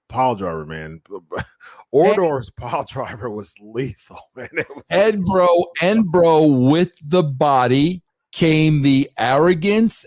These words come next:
Speaker 2: and the
Speaker 1: Yeah.
Speaker 2: cockiness, and I'm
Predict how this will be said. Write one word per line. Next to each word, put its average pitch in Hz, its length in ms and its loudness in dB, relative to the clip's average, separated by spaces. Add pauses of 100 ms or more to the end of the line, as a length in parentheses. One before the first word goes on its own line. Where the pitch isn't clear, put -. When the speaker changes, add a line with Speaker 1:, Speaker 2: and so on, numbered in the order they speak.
Speaker 2:
and 139 260 2
the 113 120 0 (140)
Speaker 1:
Yeah. - 60 -10
Speaker 2:
cockiness, 180 840 0 (100)
and 135 240 0
I'm 123 320 0